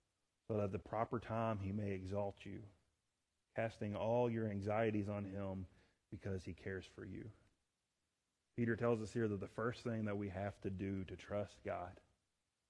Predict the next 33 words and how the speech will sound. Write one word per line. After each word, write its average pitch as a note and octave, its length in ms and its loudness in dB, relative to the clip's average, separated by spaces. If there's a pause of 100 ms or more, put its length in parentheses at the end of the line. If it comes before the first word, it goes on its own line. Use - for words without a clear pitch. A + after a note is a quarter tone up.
is G#2 100 -14
to G2 100 -4
humble F2+ 280 -2
ourselves. - 480 -10 (1900)
Jesus B2 340 4
reminds B2 400 6
us A2 140 -2
of G#2+ 160 4
this A2+ 200 6 (340)
in B2+ 120 6
the A#2+ 60 8
Lord's A#2+ 320 8
Prayer. C3 340 8
It - 800 -10
says, A#2 80 6
"Our B2 140 10
Father C#3 440 12
in B2 160 6 (120)
heaven, A#2 500 8 (520)
hallowed B2 360 10
be A2+ 100 8
your G#2+ 140 6
name." F#2+ 400 2 (880)
Jesus, C#3+ 320 6
right A#2+ 320 8
off C#3+ 180 8
the A#2+ 100 4
bat, A2+ 360 8
tells C3 260 8
us B2+ 140 2
to A#2+ 100 2
remind A#2 480 6
yourself G#2 440 2